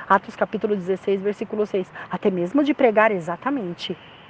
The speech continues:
Sabe por quê? Porque o Espírito Santo exatamente sabe o que tá acontecendo lá na frente, ao redor, dos lados,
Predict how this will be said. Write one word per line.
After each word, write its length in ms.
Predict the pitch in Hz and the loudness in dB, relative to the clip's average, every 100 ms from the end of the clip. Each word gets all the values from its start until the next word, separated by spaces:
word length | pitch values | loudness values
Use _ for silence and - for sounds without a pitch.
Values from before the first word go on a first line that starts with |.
| - - - - - - 302 | -20 -20 -20 -20 -20 -14 -6
Sabe 220 | - 220 | 2 2
por 160 | 208 208 | 4 0
quê? 140 | 240 233 | 2 0
Porque 220 | 226 240 | 0 -4
o 60 | |
Espírito 440 | 220 - 226 220 226 | -4 -6 -6 -6 -8
Santo 280 | - 214 208 | -6 -6 -4
exatamente 640 | 202 233 285 254 247 247 | -4 -4 -6 -8 -10 -12
sabe 240 | - 226 | -8 -8
o 40 | 240 | -8
que 80 | - | -6
tá 100 | 233 | -6
acontecendo 500 | 233 247 - 233 233 | -6 -8 -8 -10 -6
lá 120 | 226 | -6
na 120 | 226 | -8
frente, 340 | - 226 220 | -6 -8 -2
ao 60 | 233 | -2
redor, 400 | 233 214 214 214 | 0 0 0 0
dos 180 | 220 220 | -2 -4
lados, 340 | 220 214 220 | 0 0 -2